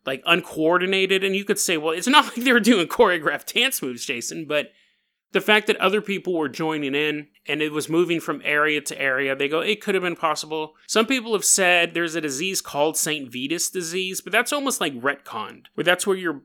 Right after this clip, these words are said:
your limbs jerk uncontrollably. But that's been named more for Dancing Mania than Dancing Mania being caused by that, because what would happen, again,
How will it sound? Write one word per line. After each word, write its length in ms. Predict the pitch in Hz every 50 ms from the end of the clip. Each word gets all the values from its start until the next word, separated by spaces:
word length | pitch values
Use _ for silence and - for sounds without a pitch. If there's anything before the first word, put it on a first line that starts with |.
| _ -
your 200 | 170 156 147 147
limbs 520 | 143 139 139 143 151 160 156 - - - - _ 151
jerk 480 | 127 - 147 139 143 156 - - - - _ _ _ _ -
uncontrollably. 840 | 151 151 - 156 135 - - 143 147 165 180 180 214 220 233 - _ _ _ _ _ _ _ _
But 140 | 185 175 160
that's 240 | 180 190 208 -
been 200 | - 240 208 175
named 400 | 165 170 170 165 156 156 147 143
more 260 | 139 147 151 147 143 131
for 460 | - - - - 208 196 196 208 196
Dancing 420 | - 156 135 127 120 - 143 127
Mania 380 | 120 120 117 117 117 113 113 110
than 180 | 113 120 120
Dancing 380 | 113 131 139 135 131 - 143 123
Mania 380 | 120 120 120 120 123 123 120 110
being 240 | 120 117 110 107
caused 520 | - - - - 123 123 131 143 139 - -
by 200 | 175 175 180 180
that, 320 | 175 196 190 196 202 196 - _ _ _ _ _ _ _ _ -
because 420 | 175 170 - 185 185 165 156 139
what 180 | 147 185 190 170
would 100 | 170 -
happen, 340 | 190 208 214 208 - 160 143
again, 640 | 143 139 135 190 202 190 165 143 131 131 131 127